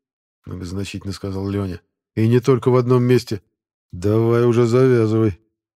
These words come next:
Подкидыш скривился, но предупреждению внял.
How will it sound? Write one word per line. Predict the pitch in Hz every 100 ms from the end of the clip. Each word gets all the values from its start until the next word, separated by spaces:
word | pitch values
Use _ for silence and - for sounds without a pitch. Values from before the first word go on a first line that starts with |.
| _ _
Подкидыш | - - 101 107 110
скривился, | - 104 110 139 -
но | 98 107
предупреждению | 107 117 117 113 127 113 113 117 123
внял. | 117 123 110 107